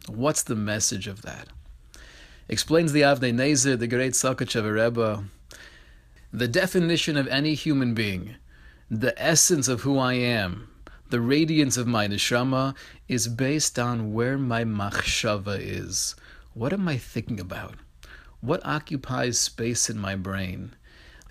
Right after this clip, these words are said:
The more I think about Ruchnias, the more I endeavor to come closer to Avodas Hashem and closer to the Torah,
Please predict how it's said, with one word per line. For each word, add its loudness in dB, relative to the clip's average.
The 0
more 2
I 2
think 0
about 2
Ruchnias, 0
the -4
more 0
I 0
endeavor -2
to -10
come -4
closer 0
to -6
Avodas 0
Hashem 2
and -6
closer 0
to -8
the -4
Torah, 0